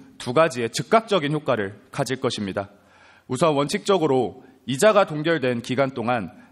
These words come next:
청년들은 원금을 완전 변제하여 채무 부담으로부터 완전히 벗어나 출산을 실행할 수 있게 되거나 상당 부분을 변제하여 대폭 완화된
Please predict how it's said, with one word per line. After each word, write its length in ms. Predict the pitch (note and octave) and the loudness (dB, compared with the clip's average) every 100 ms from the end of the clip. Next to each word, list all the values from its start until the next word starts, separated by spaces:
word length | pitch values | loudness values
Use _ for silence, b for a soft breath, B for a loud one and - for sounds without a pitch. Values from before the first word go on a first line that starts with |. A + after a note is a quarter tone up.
| - | -6
청년들은 540 | F#3+ G3 G#3 D3 B2 | -2 2 2 2 2
원금을 380 | A#2 C3+ D3+ D3+ | 2 2 2 2
완전 380 | A#2 B2+ D3+ F3+ | 2 4 2 2
변제하여 640 | C#3+ B2 C#3+ B2 G#2 A2+ - - | 0 0 2 2 2 -2 -6 -8
채무 280 | - F#3+ G#3 | 0 2 2
부담으로부터 920 | F3+ F3+ E3 B2+ A2+ G#2 - B2 - - _ - | 2 2 2 0 -4 -6 -2 -2 -4 -12 _ -6
완전히 380 | B2 F3 F#3 | 0 2 2
벗어나 480 | A#2 G#2+ G2+ B2 F#2 B B B | 0 -4 -2 -2 -4 B B B
출산을 460 | - F#3 G#3+ G3+ | -2 2 2 2
실행할 360 | - G3+ G#3+ G3 | 0 2 4 2
수 140 | - | 0
있게 240 | B2 - A#2 | -4 -2 -2
되거나 520 | A2+ F2+ G2+ G#2 F2 b b b b | -2 -4 -2 -4 -6 b b b b
상당 400 | - G#3+ B3 A#3 | -2 2 2 2
부분을 320 | D#3+ D3 D3 | 0 0 0
변제하여 640 | C#3 A#2+ A#2 B2+ G#2 G#2 C3+ | 0 -2 2 2 2 -2 -4
대폭 520 | C3+ - D#3 - _ | -8 -8 -10 -12 _
완화된 640 | A#2 A#2 D#3+ B2+ A#2+ D#3 | -2 0 2 0 0 -2